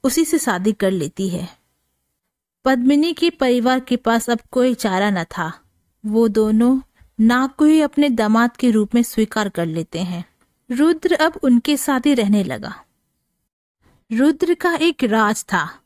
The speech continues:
जो पद्मिनी को दूसरे दिन ही पता चलता है।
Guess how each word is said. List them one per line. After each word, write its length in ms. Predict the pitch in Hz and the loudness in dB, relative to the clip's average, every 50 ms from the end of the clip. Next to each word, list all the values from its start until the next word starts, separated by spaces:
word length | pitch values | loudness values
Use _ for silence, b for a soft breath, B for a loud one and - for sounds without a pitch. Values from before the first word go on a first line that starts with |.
| _ _ _ - 208 | _ _ _ -6 -4
जो 160 | 190 220 208 | -2 -2 -2
पद्मिनी 460 | - - 196 196 190 214 220 226 240 | -2 -2 -4 -2 2 2 4 4 2
को 160 | 226 - 262 | 2 0 0
दूसरे 380 | 247 196 208 208 - - 220 202 | 0 0 0 -2 0 2 0 2
दिन 140 | 208 214 202 | 2 4 2
ही 100 | 247 247 | 2 2
पता 200 | - 196 190 185 | 0 -2 -4 -4
चलता 360 | - - 170 165 170 - 165 | -4 -6 -6 -6 -6 -8 -8
है। 220 | 165 165 170 165 | -8 -8 -14 -16